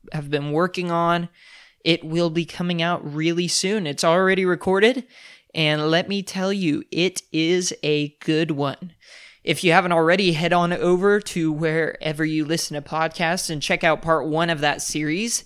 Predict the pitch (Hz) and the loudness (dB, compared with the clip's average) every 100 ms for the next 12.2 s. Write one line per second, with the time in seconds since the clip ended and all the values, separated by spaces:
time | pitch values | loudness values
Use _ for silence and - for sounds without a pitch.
0 | - - - - - 151 147 147 147 151 | -12 -20 -20 -20 -8 -2 -2 0 -2 0
1 | 156 156 165 - 156 - - 156 151 147 | 0 2 0 -2 -4 -4 -6 -4 -2 -4
2 | - - 143 151 202 - - - - - | -6 -6 2 2 2 -2 -12 -16 -20 -20
3 | - 165 156 - 175 160 - 147 143 - | -8 -4 0 2 2 0 0 -2 -4 -2
4 | 180 180 175 175 170 165 160 170 170 170 | 2 4 6 4 2 0 2 2 2 -2
5 | 160 - - 175 175 170 170 - 147 156 | -2 -2 -2 2 4 4 0 -2 -6 2
6 | 175 180 180 156 185 170 170 170 165 - | 4 4 2 0 -2 2 2 2 -2 -4
7 | 190 175 165 170 - 170 160 147 170 175 | -6 -4 -4 -4 -4 -6 -8 0 2 4
8 | 175 170 165 - - _ - - - _ | 2 0 -4 -8 -20 _ -20 -20 -20 _
9 | - - - - 175 - 165 151 170 180 | -12 -8 -6 0 -2 2 -2 0 0 2
10 | 180 - 156 160 156 180 160 156 165 143 | 2 -2 -2 -2 0 0 2 2 2 2
11 | - 175 160 151 151 - 151 - - 185 | 0 -2 -2 -4 -4 -2 -4 -4 0 4
12 | 240 269 | 4 2